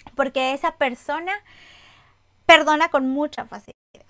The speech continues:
Sí, en el momento sufre, en el momento quizá,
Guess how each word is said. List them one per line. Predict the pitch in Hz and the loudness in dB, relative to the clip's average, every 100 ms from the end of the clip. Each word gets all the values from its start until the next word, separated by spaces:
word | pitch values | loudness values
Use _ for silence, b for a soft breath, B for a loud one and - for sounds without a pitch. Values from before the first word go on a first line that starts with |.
| _ _ - - | _ _ -20 -10
Sí, | 320 311 302 302 | -6 -4 -6 -4
en | 294 302 | -4 -2
el | 277 | -2
momento | 262 247 247 240 277 | -2 -2 -4 -4 -6
sufre, | - - 277 247 285 | -8 -8 -6 -6 -8
en | 277 | -6
el | 269 | -6
momento | 262 240 240 233 247 | -6 -6 -6 -8 -12
quizá, | 269 247 - 226 226 233 | -12 -12 -6 -2 -2 -4